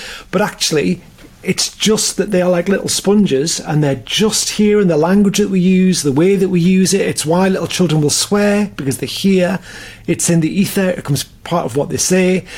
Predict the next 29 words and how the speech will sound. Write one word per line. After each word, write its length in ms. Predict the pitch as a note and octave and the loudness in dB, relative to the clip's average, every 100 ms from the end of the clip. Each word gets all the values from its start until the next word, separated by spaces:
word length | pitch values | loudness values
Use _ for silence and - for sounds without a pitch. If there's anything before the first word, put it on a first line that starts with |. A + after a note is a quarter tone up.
| - - - | -14 -16 -8
So 380 | - G#3 G3+ G3+ - - - - - - | 0 2 2 -2 -16 -20 -20 -20 -18 -4
as 240 | F#3 F#3 E3+ | -2 -2 -4
parents, 720 | - - G#3+ G#3 B2 A#2+ D#3 | -4 0 2 2 0 -2 -2
we've 100 | C#3+ | 0
just 220 | A3+ - | 0 0
got 100 | F3+ | -2
to 60 | C#3 | 0
be, 320 | C3 C3+ - - - - | 0 -2 -6 -20 -8 0
A, 320 | G3+ G#3 G3 - | 2 2 0 -4
more 280 | F#3 E3+ E3 | 0 2 0
polite 320 | - F3 F3 | 0 0 0
with 120 | D#3 | 0
our 100 | C#3+ | 0
smart 300 | - D#3+ D#3 | 0 0 0
speakers, 560 | C#3+ - B2 C#3+ E3+ - - - - | -2 -2 -2 0 -2 -4 -10 -20 -6
but 240 | F3 D#3 - | -4 -2 0
B, 460 | G3 D3 B2+ C3+ - - - - | 0 2 0 -4 -10 -20 -20 -4
just 200 | G3 - | -2 0
a-, 80 | F#3 | -2
that 320 | F3+ F#3+ F#3+ | -2 -2 2
awareness 480 | F3 G3 G3+ F3 C#3 | 2 4 4 2 -2
of 140 | B2+ | 0
what 160 | F3 G3 | 0 4
you 100 | F#3 | 2
say 220 | - E3+ | 2 2
and 100 | D#3 | 2
what 140 | E3 | 2
you 180 | E3+ D#3+ | 2 2
do, 520 | C#3 D#3 C3+ A#2 C#3+ | 2 2 2 0 -2